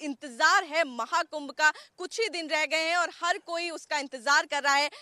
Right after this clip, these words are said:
कब महाकुंभ स्टार्ट होगा और कब वो रिचुअल्स जो हैं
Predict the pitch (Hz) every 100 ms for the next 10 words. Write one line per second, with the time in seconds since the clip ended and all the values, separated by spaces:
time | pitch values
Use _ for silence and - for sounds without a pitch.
0 | - _ 403 403 320 302 311 311 320 302
1 | - 294 294 294 269 294 285 _ 339 359
2 | 311 294 240 - - 403 339 320 302